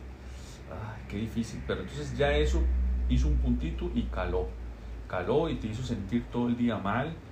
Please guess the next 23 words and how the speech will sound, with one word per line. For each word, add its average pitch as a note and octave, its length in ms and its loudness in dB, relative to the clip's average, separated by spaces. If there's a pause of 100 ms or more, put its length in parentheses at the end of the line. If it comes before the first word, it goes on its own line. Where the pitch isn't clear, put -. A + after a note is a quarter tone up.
(260)
y G#2+ 200 -4
su G2 220 -8
energía G2+ 500 -2
bajó, A2+ 680 0
ya G2+ 140 -2
que - 60 -12
usted - 200 -4
iba A#2+ 160 0
con G2 140 -6
una A2+ 160 -2
super A#2 280 -8
energía A2+ 600 -6 (460)
para F2+ 140 -4
el F2 80 -6
lugar F#2+ 200 -2
donde G#2+ 140 -2
usted A2+ 160 -6
iba A2 100 0
a - 40 -8
pasear A2 360 -4 (920)
y G#2 260 -2 (120)
bajó D#2 300 -4
totalmente. F#2+ 720 -6